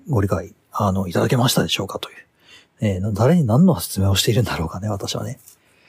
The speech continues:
はい。まあね。まあ、いろいろやったよ。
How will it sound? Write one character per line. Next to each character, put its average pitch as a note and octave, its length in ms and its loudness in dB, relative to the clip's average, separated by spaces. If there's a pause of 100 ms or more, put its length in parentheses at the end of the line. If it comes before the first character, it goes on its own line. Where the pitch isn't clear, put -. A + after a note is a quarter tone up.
(460)
は A2 240 0
い。 - 120 -10 (1400)
ま E3 520 2
あ - 20 2
ね。 B2+ 520 2 (2250)
ま G#2+ 280 -2
あ、 - 60 -18
い B2 80 -2
ろ C3+ 120 4
い - 20 2
ろ D3 60 2
や D3+ 80 2
っ - 20 -8
た - 100 -2
よ。 G#2 140 -2